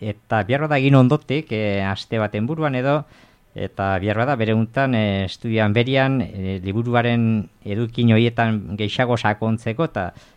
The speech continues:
behar da bertze gauz batzuk eta aipatzeko ere,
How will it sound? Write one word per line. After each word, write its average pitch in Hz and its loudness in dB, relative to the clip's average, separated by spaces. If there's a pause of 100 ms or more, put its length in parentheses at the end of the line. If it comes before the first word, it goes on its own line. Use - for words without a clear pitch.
(200)
behar 110 4
da 117 6
bertze 113 0
gauz 110 0
batzuk 110 -2
eta 107 0 (500)
aipatzeko 110 -2
ere, 139 0